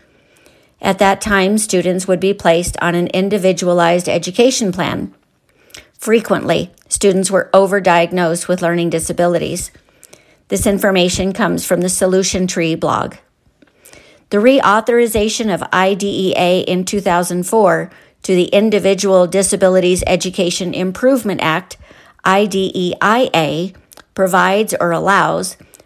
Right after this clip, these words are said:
for specialists to provide extra support during the learning process without a formal special education diagnosis of a specific learning disability.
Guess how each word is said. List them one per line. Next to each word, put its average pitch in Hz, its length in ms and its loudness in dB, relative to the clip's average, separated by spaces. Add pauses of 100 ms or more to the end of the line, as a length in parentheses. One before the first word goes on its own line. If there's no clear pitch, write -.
(120)
for 214 120 -4
specialists 208 600 0
to 202 100 -4
provide 180 480 2
extra 190 280 -2
support 202 520 -2
during 214 360 2
the 226 100 0
learning 196 340 0
process 208 580 -2 (340)
without 208 1000 0 (280)
a 185 100 -2
formal 185 400 0
special 185 420 -2
education 180 580 -2
diagnosis 175 840 0 (480)
of 185 120 0
a 196 60 4
specific 180 640 -2
learning 165 300 -2
disability. 165 720 -2